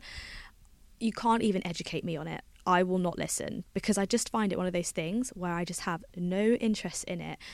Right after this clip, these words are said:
but that also makes me so, it infuriates me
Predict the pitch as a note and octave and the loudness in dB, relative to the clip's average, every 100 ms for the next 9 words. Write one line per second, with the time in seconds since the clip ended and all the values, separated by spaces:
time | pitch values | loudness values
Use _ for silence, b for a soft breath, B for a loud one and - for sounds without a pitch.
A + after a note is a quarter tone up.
0 | B - G3 G3 F#3+ - G3 G3 - - | B -4 0 4 2 2 2 2 0 -2
1 | F3 - - - - G3 F#3+ F#3+ F#3+ G3 | -2 -2 -4 -2 2 4 6 6 6 4
2 | B B B B - - - - A3 - | B B B B -20 -20 -18 -10 -8 -2
3 | G#3 A3 G#3 G3 G3+ - G#3 A3 | 0 6 6 6 2 0 2 0